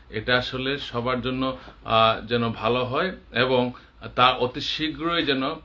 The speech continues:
ইমিগ্রেশন ভিসার প্রসেসটা শুরু করা হয়। কারণ অনেকে আমরা জানি দীর্ঘদিন যাবত, অনেক বছর যাবত অপেক্ষা করছে ইমিগ্রেন্ট ভিসার জন্য।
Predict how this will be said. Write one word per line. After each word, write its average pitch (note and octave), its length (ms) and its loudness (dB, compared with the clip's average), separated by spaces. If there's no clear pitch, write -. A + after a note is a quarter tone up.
ইমিগ্রেশন C3 680 0
ভিসার B2 320 0
প্রসেসটা A#2 560 -4
শুরু A#2 280 -4
করা A2 220 -2
হয়। G2+ 160 -2
কারণ A2+ 240 2
অনেকে C3+ 280 0
আমরা C3 240 2
জানি C3 360 2
দীর্ঘদিন C#3+ 880 2
যাবত, A2 380 0
অনেক C#3+ 520 0
বছর C3 440 0
যাবত B2 360 0
অপেক্ষা B2 400 -4
করছে B2+ 340 -4
ইমিগ্রেন্ট A#2+ 440 0
ভিসার A#2+ 340 -2
জন্য। A#2+ 320 0